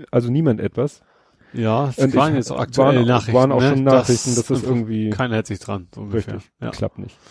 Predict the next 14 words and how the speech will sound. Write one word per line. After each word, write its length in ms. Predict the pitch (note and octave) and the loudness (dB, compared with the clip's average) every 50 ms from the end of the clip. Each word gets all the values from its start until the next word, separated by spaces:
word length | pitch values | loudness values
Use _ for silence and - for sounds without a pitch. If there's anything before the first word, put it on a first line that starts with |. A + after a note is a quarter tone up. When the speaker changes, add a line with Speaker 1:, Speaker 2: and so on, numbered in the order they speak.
| - - - - - - - - | -20 -20 -20 -20 -20 -20 -8 -4
Speaker 1:
Dann 140 | A#2 A2 | 0 2
hat 120 | A2+ B2+ - | 2 4 4
er 40 | C3 | 4
hier 80 | C#3 D3 | 4 4
noch 100 | D3 B2+ | 2 2
eine 120 | C3+ C#3 | 2 2
alternative 540 | B2 C3 C#3 C3+ C3+ B2+ - - E3 E3 E3+ | 2 2 4 4 2 2 2 -2 -4 -4 -4
Schreibweise, 680 | - - - D3+ D#3+ D#3+ - D3+ D3+ D#3 D#3+ D#3 F3 | -8 0 2 2 2 2 2 2 2 2 2 0 -2
das 200 | D#3+ C3 A2+ - | -4 -4 -6 -8
ist 100 | B2+ A#2+ | -8 -8
natürlich 300 | - A#2 - A#2+ A#2 - | -8 -6 -4 -6 -4 -4
jetzt 160 | B2 A#2+ - - | -4 -6 -6 -8
Speaker 2:
Libyen? 800 | B2+ - B2+ B2+ D3+ E3 D3 C3+ - F3+ F3+ E3+ E3+ G3+ A3+ - | -8 -6 -2 0 0 0 -2 -2 0 2 4 4 4 2 2 -2
Speaker 1:
Libyen 680 | D3 D3 F3+ G#3 D#3+ C3+ C3 C3+ C#3 C3 B2 G#2+ | 0 2 4 2 2 2 4 6 6 6 4 -2